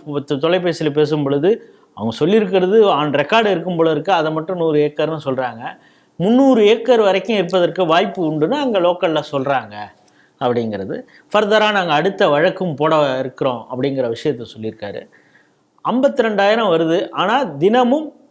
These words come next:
முந்நூறு ரூபாய்க்கு பூஜைக்கு கொடுக்குறாங்க, அர்ச்சகருக்கு நூறு ரூபா கொடுக்குறாங்க. ஏற்கனவே நம்ம பார்த்தோம், அர்ச்சகருக்கு மதுரையில வந்து அந்த தட்டுல போடுற காசையும்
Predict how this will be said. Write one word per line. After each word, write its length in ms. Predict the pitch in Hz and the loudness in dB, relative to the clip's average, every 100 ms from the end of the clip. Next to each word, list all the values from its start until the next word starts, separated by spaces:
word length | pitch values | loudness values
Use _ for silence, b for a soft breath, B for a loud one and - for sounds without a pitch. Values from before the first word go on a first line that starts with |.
| _ | _
முந்நூறு 400 | 156 175 208 196 | -4 0 2 2
ரூபாய்க்கு 400 | 180 190 196 196 | 4 2 2 -4
பூஜைக்கு 500 | 147 180 170 147 135 131 | -2 -2 -2 -2 -4 -4
கொடுக்குறாங்க, 500 | 135 131 117 127 208 b b b - | -4 -4 -4 -8 -12 b b b -6
அர்ச்சகருக்கு 840 | - - 302 254 180 135 220 269 - _ - | -6 -4 -2 0 0 -2 -4 -4 -8 _ -6
நூறு 240 | 151 208 | 0 2
ரூபா 220 | 190 180 185 | 2 2 0
கொடுக்குறாங்க. 460 | 156 120 107 104 - b b | -2 -6 -8 -10 -20 b b
ஏற்கனவே 400 | 185 190 190 202 | -2 0 -2 0
நம்ம 260 | 190 147 | -2 -2
பார்த்தோம், 400 | 127 139 - 160 | -2 -4 -2 -2
அர்ச்சகருக்கு 1200 | 127 151 - - 262 247 233 214 - 196 180 160 160 | -2 -4 -4 2 4 6 4 4 -2 0 2 2 2
மதுரையில 320 | 196 202 180 | 4 4 4
வந்து 380 | 160 180 269 269 B B | 2 0 -4 -4 B B
அந்த 240 | 131 139 131 | 0 2 4
தட்டுல 480 | 170 180 294 277 | 4 2 4 4
போடுற 360 | 233 220 208 202 | 4 2 2 2
காசையும் 680 | - 220 226 233 226 349 | 4 4 4 2 2 0